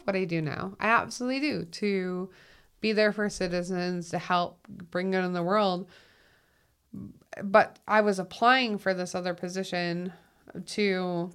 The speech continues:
keep not only my U R S benefits, because,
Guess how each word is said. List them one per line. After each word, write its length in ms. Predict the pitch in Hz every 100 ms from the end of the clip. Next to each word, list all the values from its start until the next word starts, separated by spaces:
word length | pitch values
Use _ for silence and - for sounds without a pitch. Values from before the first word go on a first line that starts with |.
| -
keep 260 | 220 -
not 220 | 202 208
only 300 | 202 196 196 190
my 280 | 185 175
U 280 | 170 170 185
R 200 | 196 180
S 220 | 170 175
benefits, 580 | - 170 170 170 175 175
because, 640 | - 180 180 170 170 165